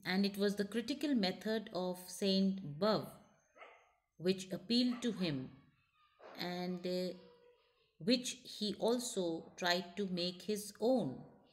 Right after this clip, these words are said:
And Arnold regarded Beuve as the first of the living critics. It was from him that he learnt the value of disinterestedness for a critic,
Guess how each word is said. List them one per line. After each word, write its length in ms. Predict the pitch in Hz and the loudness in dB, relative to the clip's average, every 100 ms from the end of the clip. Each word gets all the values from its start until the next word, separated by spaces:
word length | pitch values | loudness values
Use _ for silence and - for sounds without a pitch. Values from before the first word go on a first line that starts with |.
| - _ - | -20 _ -8
And 180 | 170 175 - | -4 -4 -2
Arnold 500 | 196 247 302 302 185 | 2 4 2 0 -2
regarded 600 | 202 170 196 247 175 139 - - - - | -2 0 0 2 2 0 -6 -20 -20 -12
Beuve 400 | 156 208 196 170 180 - - _ _ _ - | -2 2 2 0 -4 -14 -20 _ _ _ 0
as 640 | 190 208 214 208 196 - - 165 | 2 4 2 0 -2 -8 -12 -4
the 100 | 180 | -4
first 840 | 180 - 247 240 247 269 - - - | -4 0 2 4 4 2 -2 -6 -2
of 260 | 180 180 | -2 0
the 80 | 180 | 0
living 480 | 180 170 170 175 180 - | 0 0 0 -4 -6 -6
critics. 640 | 151 123 120 - - - - _ _ _ _ - | -6 -4 -6 -6 -10 -10 -16 _ _ _ _ -4
It 200 | 190 190 | -2 2
was 260 | 196 196 196 | 2 4 2
from 220 | 202 190 | 2 4
him 480 | 202 285 202 190 - - - _ - | 6 6 6 2 -4 -16 -20 _ -4
that 200 | 180 180 | -4 0
he 240 | 185 160 | 0 4
learnt 460 | 180 208 226 233 - | 6 8 6 2 -2
the 100 | 156 | -2
value 540 | 156 160 170 185 190 - | 0 0 2 2 2 0
of 240 | 170 160 - - - _ _ - 151 | -2 -2 -6 -16 -20 _ _ -4 4
disinterestedness 1700 | 247 247 - - 202 190 196 180 175 - - 170 156 170 175 - - | 4 4 -4 0 2 2 2 0 -2 -4 -4 -4 -2 -4 -4 -6 -4
for 180 | 156 | -2
a 60 | 147 | -2
critic, 400 | 147 151 147 117 | -2 -6 -4 -8